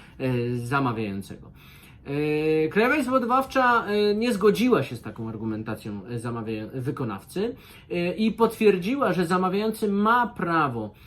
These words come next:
e, unieważnić takie postępowanie z powodu przekroczenia budżetu. Po pierwsze dlatego, że, e, przepis, który mówi o tym, mówi wyraźnie: zamawiający unieważnia postępowanie.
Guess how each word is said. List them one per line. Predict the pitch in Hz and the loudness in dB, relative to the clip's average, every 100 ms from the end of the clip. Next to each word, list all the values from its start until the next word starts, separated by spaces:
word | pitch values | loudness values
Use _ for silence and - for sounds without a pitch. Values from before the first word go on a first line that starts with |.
| - | -14
e, | 131 139 139 135 131 117 | -6 -2 0 0 -2 0
unieważnić | 180 165 156 185 147 147 - | 4 4 6 4 2 -4 -4
takie | 151 147 | -6 -4
postępowanie | 139 - 139 131 135 151 143 135 | -8 -6 -6 -6 -4 -4 -2 -4
z | 135 | -6
powodu | 135 127 139 131 | -8 -6 -6 -6
przekroczenia | 123 - - 156 156 147 131 | -6 -4 -2 -4 -4 -6 -4
budżetu. | 120 113 113 95 185 208 - - - | -6 -6 -8 -6 -6 -6 -12 -20 -12
Po | - | 0
pierwsze | 254 262 220 | 0 2 0
dlatego, | 170 175 220 220 | 0 0 2 2
że, | 156 170 196 202 - - - - - - - - - | 2 0 0 -4 -14 -20 -20 -20 -20 -20 -20 -18 -10
e, | 143 139 139 135 - - - - - - - - - | -2 2 2 0 -6 -20 -20 -20 -20 -20 -20 -20 0
przepis, | 220 226 214 - | 2 2 -2 -2
który | 202 180 170 | 2 4 4
mówi | 170 208 175 170 | 4 2 0 -2
o | 175 | -2
tym, | 180 196 185 - - | 2 0 0 -6 -8
mówi | 180 190 190 | 0 2 2
wyraźnie: | 165 180 147 123 110 - | 2 2 2 -2 -8 -6
zamawiający | 131 175 170 180 202 202 185 - | -2 0 2 2 0 0 -2 -2
unieważnia | 240 233 220 202 185 175 175 | 0 2 4 4 4 2 -2
postępowanie. | 156 147 131 127 113 - | -6 -8 -10 -10 -10 -14